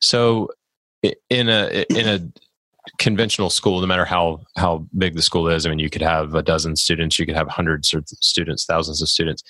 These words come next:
Um, the more people you get together, the more conflicts you're gonna have, the more problems you're gonna have. That's true in really any setting. Um, in a homeschool co-op, it's the same. Um,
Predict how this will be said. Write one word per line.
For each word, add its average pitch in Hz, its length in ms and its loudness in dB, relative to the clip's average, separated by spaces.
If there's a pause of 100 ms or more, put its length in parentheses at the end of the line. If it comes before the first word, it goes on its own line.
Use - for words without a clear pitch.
(440)
Um, 87 140 -2
the 95 80 0
more 92 180 2
people 87 240 0
you 82 60 -2
get 85 120 -2
together, 80 300 0
the 80 60 -2
more 80 180 0
conflicts - 540 0
you're 85 100 0
gonna 82 160 0
have, 78 220 2
the 80 60 -4
more 80 120 -2
problems 98 400 0
you're 90 120 0
gonna 82 120 0
have. 85 280 0 (440)
That's 95 200 -2
true 90 520 2
in 85 440 0 (200)
really 107 340 2
any 90 180 2
setting. 85 540 0 (420)
Um, 92 440 2
in 104 100 2
a 90 60 2
homeschool 95 380 0
co-op, 87 420 2
it's 87 160 -2
the - 80 -4
same. 82 480 0 (220)
Um, 82 460 0